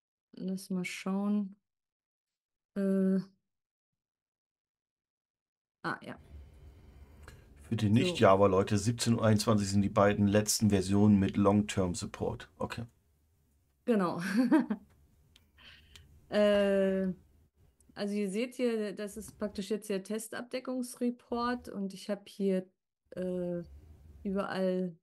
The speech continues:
Speaker 1: hundert Prozent stehen für alle, für alle Klassen,
Speaker 2: Mhm.
Speaker 1: sowohl im, in den Instructions als auch in den Branches und also ich bin überall mit te-, meinen Tests durchgegangen und sie sind alle grün.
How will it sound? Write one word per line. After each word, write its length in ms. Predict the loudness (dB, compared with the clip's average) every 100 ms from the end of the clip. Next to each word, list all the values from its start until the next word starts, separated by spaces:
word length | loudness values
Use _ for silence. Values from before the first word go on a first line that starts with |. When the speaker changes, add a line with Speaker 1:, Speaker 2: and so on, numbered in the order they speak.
| _ _ _ _ _ _ _
Speaker 1:
hundert 260 | -4 -4 -6
Prozent 480 | -8 -6 -4 -4
stehen 360 | -4 -8 -10 -10
für 200 | -12 -10
alle, 400 | -6 -4 -4 -6 _ _ _ _ -20 _ _ _
für 120 | -10
alle 160 | -6 -8
Klassen, 640 | -6 -6 -4 -6 -6 -8 -18 _
Speaker 2:
Mhm. 100 | 0
Speaker 1:
sowohl 280 | 2 2 0
im, 380 | -2 -4 -4 -4
in 120 | -4
den 160 | -4 -6
Instructions 840 | -8 -8 -10 -10 -4 -2 0 -4
als 480 | -10 -10 -6 -4 -6
auch 180 | -8 -8
in 140 | -8
den 340 | -6 -6 -6 -10
Branches 840 | -6 -2 0 -2 -4 -4 -4 -6
und 320 | -10 -10 -10 _ -20 -20 _
also 200 | -4 0
ich 200 | 0 0
bin 180 | 4 4
überall 340 | 4 0 0 0
mit 180 | -2
te-, 180 | -4 -8
meinen 180 | -6 -6
Tests 400 | -6 -10 -12 -12
durchgegangen 640 | -8 -8 -6 -8 -4 -2 -2
und 100 | -4
sie 80 | -6
sind 120 | -10
alle 180 | -8 -12
grün. 560 | -10 -4 0 0 -2